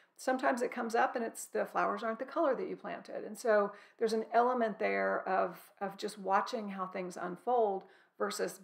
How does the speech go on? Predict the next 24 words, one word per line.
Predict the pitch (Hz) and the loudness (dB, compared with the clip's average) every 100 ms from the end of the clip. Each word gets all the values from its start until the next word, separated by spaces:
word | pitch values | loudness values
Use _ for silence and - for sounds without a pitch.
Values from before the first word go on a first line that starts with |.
| 196 | -2
building | 190 180 180 | 0 -2 -6
something. | 180 160 - 170 175 | -8 -10 -10 -10 -10
And | 185 | -8
so | 208 196 190 | -2 0 0
I | |
would | 214 233 | 0 0
encourage | 226 - 302 | -4 -4 -2
you | 285 | -2
to | 220 | -2
think | 214 254 247 | -2 -6 -4
about | 226 196 190 - | 0 0 0 -4
your | 202 269 285 | -6 0 0
approach, | 262 190 180 175 - _ _ _ - | 0 -2 -2 -2 -8 _ _ _ -6
um, | 196 | -4
to | 196 | -4
child | 208 202 190 | 0 2 2
development | 190 185 190 185 196 | 2 0 0 -2 -6
and | 185 | -6
which | 220 - | -6 -4
one | 214 | -6
of | 196 | -4
those | 190 196 190 196 | -4 -2 -4 -8
you | 190 | -10
think, | 196 202 - | -8 -8 -10